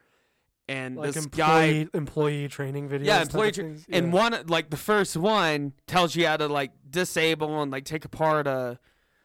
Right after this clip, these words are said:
Speaker 1: animatronic. And then it gets to the last part where it's like, press the button to open the chest, and then opens chest, and it's blurred out, but it's obviously some kind of gore going
Speaker 2: Yeah.
Speaker 1: on in there.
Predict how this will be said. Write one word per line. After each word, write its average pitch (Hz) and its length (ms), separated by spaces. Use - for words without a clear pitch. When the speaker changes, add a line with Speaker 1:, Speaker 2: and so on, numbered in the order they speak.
Speaker 1:
animatronic. 147 880
And 165 180
then 151 300
it 151 120
gets 175 280
to 170 100
the 147 60
last 156 280
part 147 320
where 135 160
it's 127 140
like, 131 260
press 156 240
the 139 100
button 143 320
to - 120
open 131 260
the 117 60
chest, 170 500
and 139 100
then 147 100
opens 139 440
chest, 165 420
and 135 120
it's 131 140
blurred 151 460
out, 147 380
but 165 180
it's 156 260
obviously 165 760
some 165 320
kind 156 300
of 120 240
gore 170 580
going 151 200
Speaker 2:
Yeah. 165 160
Speaker 1:
on 117 120
in 113 80
there. 113 200